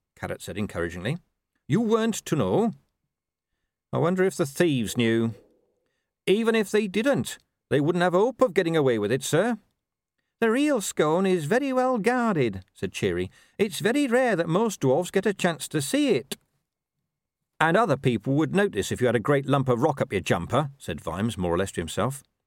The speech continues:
"So, this was a stupid crime, but it doesn't feel stupid.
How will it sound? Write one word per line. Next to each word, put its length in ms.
"So, 400
this 180
was 140
a 100
stupid 640
crime, 680
but 80
it 160
doesn't 320
feel 440
stupid. 580